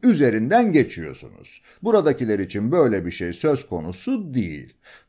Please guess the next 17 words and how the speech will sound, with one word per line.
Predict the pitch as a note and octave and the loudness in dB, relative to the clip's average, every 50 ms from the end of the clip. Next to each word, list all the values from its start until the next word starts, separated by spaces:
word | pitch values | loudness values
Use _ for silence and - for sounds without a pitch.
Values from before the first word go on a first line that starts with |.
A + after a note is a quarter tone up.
| _ - | _ -2
Burada | - C3+ C#3 D3+ D3+ A3+ A3 B3 A#3 F#3 | 0 2 2 2 2 2 2 0 2 2
da | G#3 G3 D#3+ | 2 2 2
bir | D#3 D3+ C3+ A2+ - | 2 0 0 0 -2
kesişim | - A#2+ G#2 - G#2+ F#2 - - F2 E2 D2+ D2+ C#2+ | -4 -4 -4 -4 -6 -8 -8 -8 -8 -10 -10 -10 -10
var. | B1+ A1 G1+ - _ _ _ _ _ | -12 -12 -14 -16 _ _ _ _ _
Peki | C#3+ C#3 C3+ C#3 - C3+ C3 A#2+ - - - _ | 0 0 0 0 0 0 0 0 0 -4 -10 _
ya | - G2 C3 E3 E3 D#3+ | -2 0 2 2 2 2
buradaki | F3+ F3 D3+ C3 G#2+ A2+ G2+ - - E2 | 2 2 2 2 0 0 -2 -2 -6 -10
şekil? | - - - B1+ C2 - G#2 C#3+ E3+ D3+ - _ _ _ | -10 -10 -12 -12 -8 -6 -4 -4 -4 -4 -8 _ _ _
Kesişim | - A2 F#2+ - A2 G#2 - F3+ F3 C#3+ G2+ | -6 -6 -6 -4 -6 -4 -2 -2 -2 -2 -2
nerede? | D#2+ D#2 D2 C2+ C2 - F#2 B2+ F3 G3+ F#3 F#3 - _ _ _ _ _ _ _ _ - | -4 -6 -8 -10 -10 -6 -2 0 0 0 -2 -4 -10 _ _ _ _ _ _ _ _ -10
İşte | A#2+ E2+ - - - F#3 G#3 C3+ | -10 -10 -8 -4 -2 0 0 0
burada. | A2 E2+ - - - A1+ G#1+ - - - _ _ _ _ _ _ _ - | 0 -4 -6 -8 -18 -20 -20 -20 -20 -20 _ _ _ _ _ _ _ -6
Buradaki | D3 F3 D3+ B2+ G#2+ D#2+ E2+ D#2 C#2 - - D2+ | -2 0 2 2 2 0 -2 -6 -10 -10 -16 -18
ise | B1 A#1 B1+ - - E2+ F#2+ A2+ C3+ D#3+ F3 D3+ - - _ _ _ - _ _ _ _ _ _ _ _ _ - | -16 -14 -12 -10 -8 -4 -2 0 2 2 2 0 -4 -8 _ _ _ -20 _ _ _ _ _ _ _ _ _ -2
burada. | - - A3+ D3+ G#2+ E2 C2+ C2+ C#2+ B1+ A1 - - - _ _ _ _ | 0 2 4 4 4 4 2 -4 -8 -10 -10 -12 -18 -20 _ _ _ _
Soldaki | - - - - - D#3+ D#3+ D#3+ D#3 D3 B2+ C#3+ C#3+ C3 C3+ - D3+ D3 G#2+ F2+ - | -14 -12 -8 -4 0 0 2 2 0 0 0 0 -2 -2 -2 -2 -2 -2 -2 -4 -6